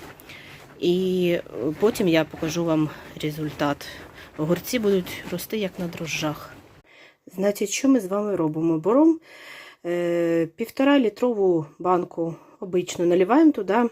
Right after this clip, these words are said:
тепленької, гарячковатої води для того, щоб зробити підкормку.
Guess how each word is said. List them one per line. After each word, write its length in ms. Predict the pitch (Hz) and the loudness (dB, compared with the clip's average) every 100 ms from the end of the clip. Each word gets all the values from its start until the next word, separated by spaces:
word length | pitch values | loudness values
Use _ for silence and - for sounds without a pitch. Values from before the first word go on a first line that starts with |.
| _ - - - - _ | _ -20 -20 -20 -20 _
тепленької, 600 | 226 214 190 175 170 165 | -4 4 6 4 2 0
гарячковатої 880 | 170 185 180 - 175 165 156 160 156 | 2 0 0 -4 -2 -2 -2 -2 -2
води 420 | 151 170 254 320 339 - - | 0 2 6 6 4 -6 -8
для 220 | 160 170 | -2 -2
того, 500 | 170 226 233 233 240 - - - - - - | 0 0 2 2 2 -2 -18 -20 -20 -20 -14
щоб 400 | - 196 175 - - | -4 0 0 0 -6
зробити 500 | 170 165 202 - 208 | 0 2 2 0 -4
підкормку. 720 | 196 - - 151 151 165 | -6 -4 -2 0 -2 -6